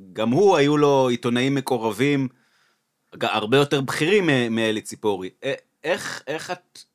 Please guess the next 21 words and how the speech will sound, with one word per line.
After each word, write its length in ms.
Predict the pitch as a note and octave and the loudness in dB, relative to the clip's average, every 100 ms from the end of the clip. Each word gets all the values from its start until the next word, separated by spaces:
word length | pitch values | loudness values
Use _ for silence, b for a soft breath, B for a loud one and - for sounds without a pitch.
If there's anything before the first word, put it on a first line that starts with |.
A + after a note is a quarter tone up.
| - | -6
מנתחת 560 | B2 A#2+ C#3 C3+ D3+ | -6 -4 -4 -6 -8
את 80 | C3 | -10
זה 160 | A#2+ A#2+ | -6 -6
שדווקא 640 | - G2+ A#2 - - C3 | -8 -6 -6 -4 -4 -4
במערך 420 | A2 G#2+ G#2+ A2 | -6 -8 -8 -10
התעמולה 440 | - A2 A2 A2 | -12 -10 -8 -8
של, 300 | A2 A#2 G#2+ G#2 | -8 -10 -10 -8
אה, 180 | G#2 G2+ b b b b _ | -8 -10 b b b b _
נתניהו 600 | - G#2+ A2 A#2+ F3 E3+ | -10 -6 -2 0 2 2
יש 200 | C3+ C3+ | 2 0
את 100 | - | -4
התופעה 460 | B2+ - A2+ B2 B2 | -10 -10 -4 0 0
הזאת, 500 | B2 A2 B2 B2 _ _ _ _ _ _ _ _ _ _ | 0 0 -2 -4 _ _ _ _ _ _ _ _ _ _
ה-, 380 | F#2+ G#2 G2 - | -4 -2 -4 -6
ה-, 840 | F#2+ F#2 F#2 F2+ F#2 F2 F2+ F2+ F2+ | -6 -4 -4 -6 -8 -8 -10 -10 -10
יוצאת 520 | F#2 G#2+ A2 G2 C3 | -8 -6 -8 -8 -6
הדופן 440 | C3+ E3 G3 E3 C3+ | -4 -4 -4 -6 -6
של 500 | - A#2+ A#2+ A#2+ A#2+ A2+ A#2 | -4 -4 -2 -4 -4 -6 -8
מס-, 540 | A#2 A2+ - - - A2+ | -10 -10 -10 -14 -16 -14
מסע 400 | G#2+ - - C#3 | -12 -6 -2 0
רדיפה 680 | C#3+ B2+ A2+ - D#3 D#3 | 0 -2 -2 0 2 2